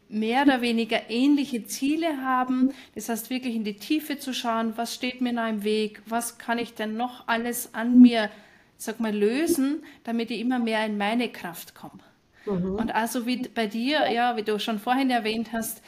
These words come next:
Speaker 1: du wolltest den Bildschirm gar nicht einschalten, du warst mehr so dieses Mauerblümchen und jetzt spürt man ja auch dieses Strahlen in dir. Und ich glaub, diese Zeit die wir gemeinsam verbringen durften,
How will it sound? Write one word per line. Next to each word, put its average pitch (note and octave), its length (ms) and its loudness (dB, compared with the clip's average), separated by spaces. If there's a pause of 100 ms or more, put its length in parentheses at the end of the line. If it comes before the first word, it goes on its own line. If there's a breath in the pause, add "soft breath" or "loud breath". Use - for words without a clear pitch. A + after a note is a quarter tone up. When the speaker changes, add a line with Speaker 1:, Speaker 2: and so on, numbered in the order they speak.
(240 loud breath)
Speaker 1:
du G#3+ 120 -12
wolltest A#3 360 -2
den G#3 180 -2
Bildschirm C#4 500 -2
gar A#3 140 2
nicht G#3+ 160 0
einschalten, A#3 920 -2 (300 loud breath)
du G#3 100 -6
warst A3+ 260 -2
mehr A3+ 160 -2
so A3+ 120 -4
dieses G#3 420 -6
Mauerblümchen A#3 1080 -2 (320 loud breath)
und A3+ 180 -2
jetzt A#3+ 300 -4
spürt C#4+ 480 4
man A3+ 180 0
ja G3 360 2
auch F#3 100 -8
dieses G#3+ 360 -6
Strahlen A3 600 0
in F#3+ 180 -6
dir. F3 220 -12 (500 loud breath)
Und A3 460 -6 (320 loud breath)
ich A3+ 100 -6
glaub, A#3 320 2 (260 loud breath)
diese A#3 300 -2
Zeit B3+ 480 0 (360 loud breath)
die A#3+ 140 -4
wir A3+ 220 -2
gemeinsam A#3+ 500 0
verbringen C4 520 0
durften, B3 600 -4